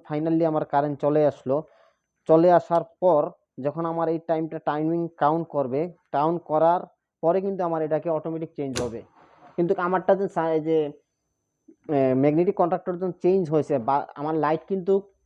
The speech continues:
কোনো লাফাই নেই। কারণ এর কারণটা হচ্ছে আমরা যেই ইন্টারলকিংটা করছি টাইমারের উপর,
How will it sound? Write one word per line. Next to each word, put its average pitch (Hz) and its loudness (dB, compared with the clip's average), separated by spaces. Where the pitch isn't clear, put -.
কোনো 175 0
লাফাই 156 0
নেই। 117 -8
কারণ 170 2
এর 160 -2
কারণটা 190 -2
হচ্ছে 175 -6
আমরা 175 0
যেই 170 2
ইন্টারলকিংটা 180 0
করছি 151 -4
টাইমারের 160 2
উপর, 131 -2